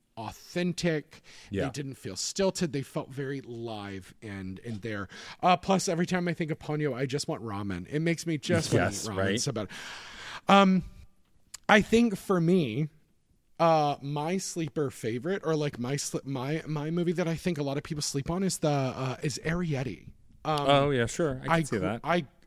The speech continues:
Speaker 1: I grew up loving The Borrowers.
Speaker 2: Sure.
Speaker 1: Um, the film. And that is, you know, that's another thing is they,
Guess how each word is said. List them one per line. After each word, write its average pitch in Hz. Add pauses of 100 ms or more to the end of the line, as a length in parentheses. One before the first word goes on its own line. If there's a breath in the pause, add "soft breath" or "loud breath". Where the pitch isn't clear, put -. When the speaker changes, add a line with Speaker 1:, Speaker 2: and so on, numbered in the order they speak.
(100)
Speaker 1:
I 170
grew 170
up -
loving 156
The 131
Borrowers. 104 (320 loud breath)
Speaker 2:
Sure. 80
Speaker 1:
Um, 107 (220)
the 117
film. 214 (260 loud breath)
And 208
that 190
is, 185
you 214
know, 214
that's 208
another 190
thing 214
is 156 (320)
they, 185